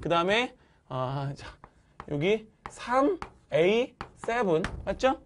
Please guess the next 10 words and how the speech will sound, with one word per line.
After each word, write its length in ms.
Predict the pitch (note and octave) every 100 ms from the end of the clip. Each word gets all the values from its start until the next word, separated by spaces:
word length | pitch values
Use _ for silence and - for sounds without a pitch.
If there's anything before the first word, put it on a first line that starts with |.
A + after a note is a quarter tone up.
| - -
예, 200 | C#3 A2
그 80 | -
다음에, 300 | E3 F3+ G3+ - - _ _ -
아, 140 | -
칸이, 340 | - G#3+ G#3 - -
이제 200 | - F3+
보이나요? 460 | F3+ G#3 G3 F#3+ E3+
괜찮나요? 380 | D3+ D#3 F3 G3+ - _ _ - - -
예, 140 | B2
자, 140 | -